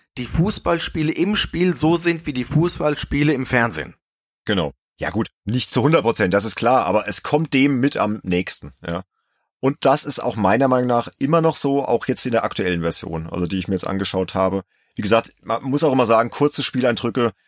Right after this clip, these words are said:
Speaker 2: ist natürlich jetzt kein Hardcore-Test, ne? Also, liebe Hörerinnen und Hörer, seht uns nach, wir mussten ja diese Folge hier recht aufwendig vorbereiten. Da kannst du nicht jedes Fußballspiel zehn Stunden spielen oder fünfzehn Stunden.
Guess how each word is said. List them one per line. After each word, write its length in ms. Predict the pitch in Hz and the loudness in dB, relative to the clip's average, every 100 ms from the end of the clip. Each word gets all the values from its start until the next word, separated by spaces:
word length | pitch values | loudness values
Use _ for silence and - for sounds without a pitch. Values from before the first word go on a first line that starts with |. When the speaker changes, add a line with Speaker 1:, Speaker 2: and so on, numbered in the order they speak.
| _ _ _ | _ _ _
Speaker 2:
ist 120 | - 131 | -4 0
natürlich 180 | 123 | 2
jetzt 160 | 123 - | 2 0
kein 240 | 123 110 | 0 0
Hardcore-Test, 800 | 101 101 - 110 104 113 104 - | 2 2 2 0 0 0 -2 -2
ne? 220 | 104 117 | 0 2
Also, 420 | 107 101 101 98 95 | 2 0 0 0 -4
liebe 260 | 104 98 | -4 0
Hörerinnen 460 | 95 95 95 90 87 | 2 4 2 2 2
und 40 | 92 | 2
Hörer, 220 | 87 90 | 4 2
seht 200 | 95 95 | 2 0
uns 160 | 90 | 0
nach, 180 | 92 95 | 2 2
wir 60 | 95 | 2
mussten 240 | 92 - | -2 -2
ja 60 | 95 | -2
diese 160 | 85 | -4
Folge 240 | - 95 90 | -2 0 0
hier 100 | 90 | 0
recht 160 | 87 | -2
aufwendig 380 | - 90 92 87 | -2 -4 -4 -2
vorbereiten. 380 | 90 90 87 90 | -2 0 0 0
Da 80 | 82 | -2
kannst 280 | - 113 - | -2 -2 0
du 40 | |
nicht 180 | 110 87 | 0 0
jedes 340 | 104 131 131 | 4 4 4
Fußballspiel 640 | - 127 - 110 - 113 | 2 -2 0 0 0 -2
zehn 200 | 98 104 | 0 0
Stunden 380 | 101 113 113 120 | 0 -4 -4 -6
spielen 380 | 110 117 113 113 | -6 -4 -4 -2
oder 160 | 95 95 | -2 -2
fünfzehn 300 | 110 - 104 | -4 -6 -6
Stunden. 260 | 101 101 | -4 -4